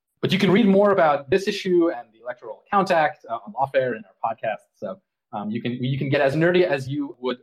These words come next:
uh, like, uh, on this. So, uh, uh, I will, uh, close us out, uh, but I wanna thank you so much,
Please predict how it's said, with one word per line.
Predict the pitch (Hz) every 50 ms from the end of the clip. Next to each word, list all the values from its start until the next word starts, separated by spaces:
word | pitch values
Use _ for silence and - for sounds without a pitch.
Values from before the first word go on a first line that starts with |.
| -
uh, | 113 113 117 -
like, | 113 117 113 113 _ _ -
uh, | 113 110 110 -
on | 110 110 107
this. | 104 107 110 - _ _ _ _ _ _ _ _ _ _ _ -
So, | - - 208 180 - -
uh, | 175 170 165 160 160 160 -
uh, | 151 151 147 151 156 - _ - - _ _ _ _ -
I | 143 156 170
will, | 170 170 156 147 131
uh, | 139 135 139
close | - - 185 180 170
us | 151 147 -
out, | - 247 247 247 - - - _ _ -
uh, | 143 127
but | 147
I | 156
wanna | 165 160 147
thank | - 165 156 -
you | -
so | 135 - - 175
much, | 165 165 160 156 - - - -